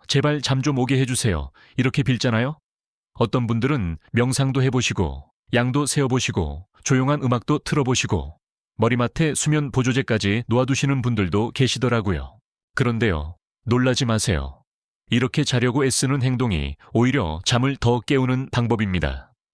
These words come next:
왜 그러냐고요? 음, 어떻게 설명드릴까요? 사람 몸은 참 신기한 게요.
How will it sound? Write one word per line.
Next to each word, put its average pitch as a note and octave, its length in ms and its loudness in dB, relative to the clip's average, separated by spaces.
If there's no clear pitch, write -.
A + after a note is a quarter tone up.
왜 B2+ 140 4
그러냐고요? B2+ 560 0
음, D#2 500 -2
어떻게 D#3+ 340 0
설명드릴까요? C3 960 0
사람 C#3+ 340 0
몸은 C3 380 0
참 D#3 280 -2
신기한 C#3 440 0
게요. D2+ 400 -4